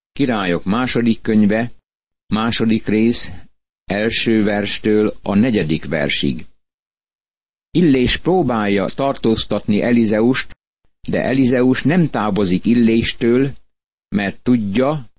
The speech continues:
hogy Illés hamarosan távozik a földről azon a napon. Elizeus jelen akar lenni, amikor az Úr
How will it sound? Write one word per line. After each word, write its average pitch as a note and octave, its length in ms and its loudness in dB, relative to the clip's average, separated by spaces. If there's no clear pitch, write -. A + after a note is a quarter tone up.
hogy G2 180 0
Illés A#2 480 2
hamarosan A2+ 800 0
távozik G#2+ 600 0
a F#2 80 0
földről A2 580 2
azon A2+ 360 0
a G#2 80 0
napon. E2 600 0
Elizeus A#2 640 0
jelen C3+ 300 2
akar G2+ 320 -2
lenni, G#2 500 2
amikor A2 400 0
az F#2+ 160 -2
Úr B2 440 2